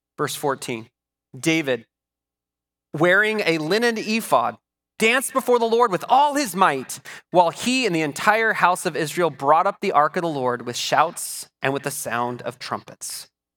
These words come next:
David is wearing a linen ephod, meaning he's wearing priestly garments. Uh, he's not wearing his ro-, royal robes. He's willing to, uh, identify with those around him.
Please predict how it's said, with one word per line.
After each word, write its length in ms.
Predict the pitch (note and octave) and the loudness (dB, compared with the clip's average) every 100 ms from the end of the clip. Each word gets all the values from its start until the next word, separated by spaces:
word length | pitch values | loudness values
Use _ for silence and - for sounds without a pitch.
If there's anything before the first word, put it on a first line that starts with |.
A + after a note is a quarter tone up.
| _ _ _ _ _ - | _ _ _ _ _ -4
David 320 | F3+ A#3 A3+ | 0 2 0
is 120 | E3+ | 0
wearing 400 | E3+ E3+ E3 D#3+ | 0 2 2 0
a 80 | - | 0
linen 300 | D3+ D#3+ D#3 | 0 0 -2
ephod, 360 | D3 C#3+ C#3+ C3+ | -4 0 2 2
meaning 440 | D3 D#3+ D#3+ D3+ | -2 -4 -4 -6
he's 340 | - - F#3+ - | -10 -10 -8 -6
wearing 500 | D#3 F#3 G#3+ A3 G#3+ | -2 0 0 -2 -6
priestly 580 | - - G3+ F#3 - F#3+ | -10 -8 -6 -6 -8 -6
garments. 720 | E3+ D#3+ D#3 A2 - - - - _ _ _ _ _ _ _ _ _ - | -2 -2 -2 -6 -12 -14 -14 -18 _ _ _ _ _ _ _ _ _ -6
Uh, 160 | C3+ - | -6 -6
he's 360 | - - E3+ D3+ | -10 -10 -8 0
not 240 | D3+ F#3+ | 2 2
wearing 300 | F#3 D#3+ D3+ | 0 -2 -4
his 180 | C#3+ C3+ | -6 -4
ro-, 140 | C#3 | -2
royal 460 | B2+ A2 C#3+ C3+ B2+ | -2 -4 -4 -2 -2
robes. 560 | A#2+ A2 A2 - - - _ _ _ | -2 -6 -8 -12 -14 -16 _ _ _
He's 400 | - D3+ D3 D3 | -12 -10 -8 -6
willing 320 | D3 C#3+ C#3 | -2 -2 -2
to, 160 | C3 C3+ | -4 -4
uh, 80 | B2+ - - | -4 -6 -4
identify 960 | C3+ C3 D3+ E3 D#3 - A#2+ A2 G#2+ - _ _ _ _ _ _ _ | -4 0 0 0 -2 0 -2 -2 -10 -16 _ _ _ _ _ _ _
with 280 | C3+ C#3 C3 | -6 -6 -6
those 320 | C3 C3+ B2 | -4 -2 -2
around 360 | B2+ B2 A2+ G#2+ | -6 -6 -6 -10
him. 160 | G#2+ | -16